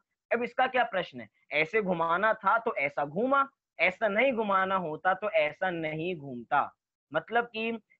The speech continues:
हम गाड़ी से जा रहे हो तो गाड़ी से हम, हम ऐसे ही क्यों जा रहे हैं, ऐसा रास्ता है तो ऐसा जा रहे हैं। कुछ प्रश्न का उत्तर अहेतुक होते हैं, मतलब उनमें हम हेतु नहीं कर सकते,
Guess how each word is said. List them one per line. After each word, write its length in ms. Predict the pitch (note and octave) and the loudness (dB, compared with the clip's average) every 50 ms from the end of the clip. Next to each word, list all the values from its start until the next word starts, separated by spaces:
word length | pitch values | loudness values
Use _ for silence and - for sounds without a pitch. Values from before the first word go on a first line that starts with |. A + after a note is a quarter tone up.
| _ - | _ -2
हम 180 | G#3+ B3 B3+ G#3+ | 0 0 2 2
गाड़ी 340 | G3+ F#3+ F#3+ F#3+ F#3+ G#3+ G3+ | 2 2 2 2 0 0 0
से 140 | A3 A3 F#3 | 0 0 2
जा 120 | E3 D3+ | 2 2
रहे 160 | C#3+ C#3 C#3+ | 2 2 0
हो 180 | C#3+ C3+ - - _ _ _ _ | -4 -6 -8 -12 _ _ _ _
तो 80 | A3+ G#3+ | -4 0
गाड़ी 340 | F3 F#3+ F3 F#3 G#3 B3 A#3 | 2 4 4 4 2 2 -2
से 160 | - - A#3+ | -2 -2 0
हम, 200 | B3 B3 A#3+ A#3 - - | 0 0 0 -4 -6 -4
हम 160 | F3 G#3 B3 - - | -2 -2 -2 0 2
ऐसे 280 | G3 F#3+ G3+ - B3 B3+ | 2 2 2 2 2 2
ही 120 | C4+ C4 | 2 2
क्यों 180 | - C4+ B3+ A#3+ | 2 2 2 2
जा 160 | A3+ A3+ A3+ | 4 4 4
रहे 120 | A3+ A#3 A#3 | 4 2 0
हैं, 140 | A#3 A3+ - _ _ - | -2 -4 -8 _ _ -4
ऐसा 280 | C3 C#3 D3+ - - F#3+ | -2 -2 0 2 2 2
रास्ता 340 | D#3 D3 D3+ - _ G3+ F#3+ | 2 0 -2 -2 _ 2 2
है 140 | E3+ E3 E3+ | 4 2 2
तो 160 | - G3+ F3 | 2 0 0
ऐसा 260 | C#3+ C3 - - C#3+ | 0 -2 -2 -4 -4
जा 220 | C#3 D#3+ E3 G3+ | 0 2 2 4
रहे 140 | A3+ B3 C4 | 4 4 2
हैं। 160 | C4 B3+ B3 - _ _ _ _ | 2 0 -2 -6 _ _ _ _
कुछ 160 | C4+ C#4+ - | -6 -6 -6
प्रश्न 420 | A#3+ - A3+ B3 B3 - A#3+ B3+ A#3+ - - | -6 -4 -2 -2 -2 -2 -4 -6 -6 -4 -2
का 80 | B3 B3+ | -2 -2
उत्तर 380 | - - F#3+ - _ - A#3 B3 A#3+ - - | 0 -2 -8 -8 _ 0 0 0 0 -2 -2
अहेतुक 520 | F3 F3+ F3+ F3+ G3 F#3+ - A#3+ A#3+ A#3 - | -2 0 0 0 -2 0 0 0 0 0 -2
होते 240 | F3 F3 E3 - G#3 | -6 -8 -4 -2 -2
हैं, 80 | G3+ | -2
मतलब 300 | F#3+ F3+ - - A3+ - - - | -2 -2 -2 -2 -4 -4 -4 -6
उनमें 320 | G3+ A3 A#3 A#3 C4 C#4 C4+ | -6 -4 -2 0 2 2 2
हम 140 | B3+ B3+ B3 | 2 0 -2
हेतु 400 | G3+ E3+ F#3+ A3+ A#3+ A#3+ D4 D4+ | -2 0 0 0 0 0 0 0
नहीं 120 | C#4+ C4+ G#3 | 0 2 2
कर 140 | F3+ D3+ | 0 0
सकते, 340 | - - C3+ - _ A#2 G#2+ | 0 -4 -10 -12 _ -14 -12